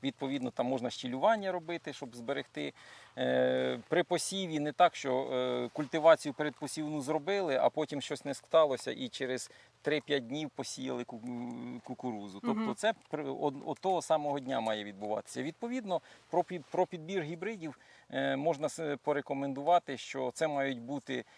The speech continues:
Speaker 1: е, гібриди з невеликим фао,
Speaker 2: Мгм.
Speaker 1: е, більш скоростиглі, тому що їм треба менше води для того, щоб вони розкрили повністю свій, ну, повністю чи не
Speaker 2: Мгм.
Speaker 1: повністю, але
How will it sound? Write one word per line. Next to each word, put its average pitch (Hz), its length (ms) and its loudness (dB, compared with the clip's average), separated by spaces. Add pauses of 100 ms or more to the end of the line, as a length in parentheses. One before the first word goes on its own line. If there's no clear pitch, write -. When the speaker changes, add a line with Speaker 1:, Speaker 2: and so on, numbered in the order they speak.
(280)
Speaker 1:
е, 123 460 2
гібриди 156 320 0
з 120 60 -4
невеликим 135 500 -4
фао, 220 440 4
Speaker 2:
Мгм. 214 300 -8 (420)
Speaker 1:
е, 131 500 4
більш 131 260 -6
скоростиглі, 160 720 -2
тому 147 240 -4
що - 120 -8
їм 139 180 -2
треба 131 240 2
менше 139 340 -2
води 127 380 -6 (140)
для 120 160 -2
того, 139 180 -2
щоб 123 160 -6
вони 131 320 0
розкрили 143 460 -2
повністю 127 440 -6
свій, 135 260 -8
ну, 175 240 -4
повністю 196 380 4
чи 277 120 -4
не 135 100 0
Speaker 2:
Мгм. - 80 -6
Speaker 1:
повністю, 190 580 2
але 147 340 4